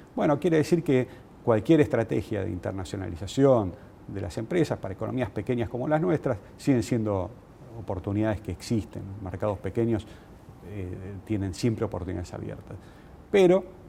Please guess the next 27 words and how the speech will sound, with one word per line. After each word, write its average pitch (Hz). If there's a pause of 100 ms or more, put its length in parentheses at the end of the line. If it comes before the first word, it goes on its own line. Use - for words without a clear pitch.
que 143
para 104
las 92
grandes 151
empresas 139
ya 123
insertas 113
en 117
el 135
mundo, 160
qué 175
sé 180
yo, 202
el 185
mundo 156
está -
más 104
difícil, 98 (480)
¿no? 170 (280)
Y 151
esto 170 (360)
no 139
empezó 127
con 92
la 85
pandemia, 107
empezó 107